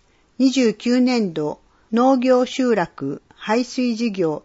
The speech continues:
特別会計歳入歳出決算認定。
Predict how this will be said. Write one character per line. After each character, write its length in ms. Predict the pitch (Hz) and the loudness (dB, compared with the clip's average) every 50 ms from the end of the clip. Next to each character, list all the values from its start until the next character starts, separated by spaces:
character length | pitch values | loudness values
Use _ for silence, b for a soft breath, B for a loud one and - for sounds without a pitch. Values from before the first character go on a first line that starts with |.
| _ - | _ -20
特 220 | - - - 226 | -16 -10 -6 -2
別 280 | 220 247 247 247 - - | 0 0 0 0 -4 -6
会 240 | - 254 240 220 214 | -2 -2 -2 -2 -4
計 400 | _ - - 151 147 139 - _ _ - | _ -6 -6 -4 -4 -6 -8 _ _ -20
歳 360 | - - - 196 208 214 214 | -18 -10 -6 -4 -2 -2 0
入 360 | 208 208 208 202 196 190 - - | 0 0 0 0 -2 -2 -6 -8
歳 320 | - - - 196 196 202 | -12 -4 -4 -2 -2 -2
出 480 | 196 - - _ - - 185 180 175 - - | -6 -10 -14 _ -12 -8 -6 -6 -8 -8 -10
決 180 | - 180 170 - | -10 -10 -10 -8
算 340 | - - 240 240 247 233 226 | -6 -2 0 0 2 2 0
認 200 | 233 226 208 185 | 0 0 -2 -4
定。 400 | - - - 156 147 143 - | -6 -6 -4 -4 -4 -4 -8